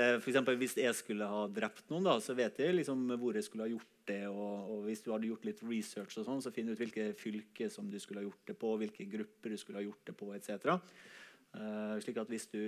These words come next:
er litt smart, så kan det hende at det du kunne ha laget en liten sånn sjekkliste da,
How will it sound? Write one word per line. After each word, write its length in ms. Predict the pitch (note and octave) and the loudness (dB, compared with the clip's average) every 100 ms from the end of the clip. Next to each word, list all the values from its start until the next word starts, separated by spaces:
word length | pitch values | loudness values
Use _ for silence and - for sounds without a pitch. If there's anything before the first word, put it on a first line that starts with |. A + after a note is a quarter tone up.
| G#2+ | 2
er 160 | G#2+ A#2 B2 | 0 0 -2
litt 140 | - | -6
smart, 420 | - A2+ C3 F3 - | -4 0 0 0 -4
så 220 | E3+ E3 D#3 | -2 -2 -2
kan 240 | - C#3 | -4 -2
det 80 | A#2+ | -2
hende 160 | C3+ | -2
at 140 | A2+ A#2 | -4 -4
det 80 | A2 | -4
du 80 | G#2+ | -4
kunne 160 | - G#2+ G2+ | -6 -8 -6
ha 240 | G2+ G2+ G#2+ A#2+ A2+ | -8 -8 -12 -6 0
laget 240 | G#2+ G#2+ | 0 0
en 140 | G2+ | -2
liten 240 | G#2 G#2 G2+ | -4 -6 -8
sånn 240 | G#2 F#2+ - _ _ - _ | -6 -8 -10 _ _ -20 _
sjekkliste 720 | - B2 - - F#2+ - F#3+ | -2 -2 -2 -4 -2 2 4
da, 60 | G#3 | 4